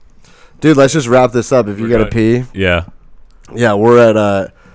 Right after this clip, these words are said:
Speaker 1: two hours and thirty-five minutes, so I think we're good to end here.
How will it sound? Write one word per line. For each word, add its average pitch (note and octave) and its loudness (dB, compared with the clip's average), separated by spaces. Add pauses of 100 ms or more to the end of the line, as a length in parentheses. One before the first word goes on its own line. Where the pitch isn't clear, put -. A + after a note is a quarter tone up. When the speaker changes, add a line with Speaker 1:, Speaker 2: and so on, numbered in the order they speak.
(140)
Speaker 1:
two B2 -2
hours A2 -2
and G2 -10
thirty-five F#2+ -8
minutes, F#2+ -12
so G2 -8
I G2 -8
think G2+ -10
we're G2+ -8
good F#2 -12
to E2+ -10
end F#2 -14
here. F#2+ -12